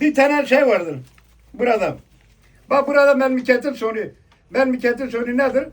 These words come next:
Hani yine millete Allah razı olsun. Madeni taşıyorlardı, götürüyorlardı.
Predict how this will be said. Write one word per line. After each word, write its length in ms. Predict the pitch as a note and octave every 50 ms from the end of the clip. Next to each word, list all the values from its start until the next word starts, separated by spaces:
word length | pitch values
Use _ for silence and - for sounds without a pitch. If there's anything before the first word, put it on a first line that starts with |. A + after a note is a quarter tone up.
| - _ - - - - -
Hani 280 | A#3 C#4+ D4 D4 C4+ -
yine 200 | C#4 D4+ D#4 D4
millete 400 | C#4 C#4 C#4 C#4 C4 C4 C4+ C4+
Allah 180 | C4+ C4 C4
razı 300 | B3+ B3 B3 B3 B3+ A#3+
olsun. 300 | A3 - B3 A3 G#3 - - - - - - - -
Madeni 500 | - - C#4+ D#4 D4 C#4+ C#4 C#4 D#4 -
taşıyorlardı, 640 | - B3 B3+ B3+ - C#4+ D4+ D4+ C4+ C4 B3 A#3 A3
götürüyorlardı. 760 | A3 G3+ B3 B3 A#3+ A#3+ C#4 D#4 D#4 D4 C4 A#3+ A#3+ B3+ D#4